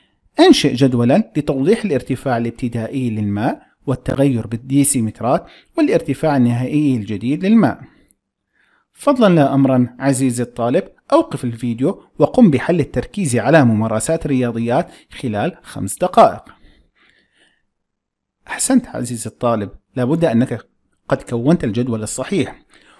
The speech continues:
وحتى نتمكن من إجابة على هذا السؤال يجب أن يكون لدينا جدولا فيه الارتفاع البدائي والتغير في ارتفاع الماء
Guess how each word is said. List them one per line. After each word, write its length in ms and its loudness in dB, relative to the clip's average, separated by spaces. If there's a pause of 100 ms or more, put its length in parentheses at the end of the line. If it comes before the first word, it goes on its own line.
(200)
وحتى 360 -2
نتمكن 540 0
من 160 4
إجابة 300 0
على 140 -2
هذا 220 -4
السؤال 520 -2 (260)
يجب 220 -2
أن 100 2
يكون 420 -2
لدينا 560 2
جدولا 540 -2 (340)
فيه 240 -2
الارتفاع 800 -4 (300)
البدائي 800 -2 (260)
والتغير 520 2
في 180 -2
ارتفاع 440 0
الماء 360 4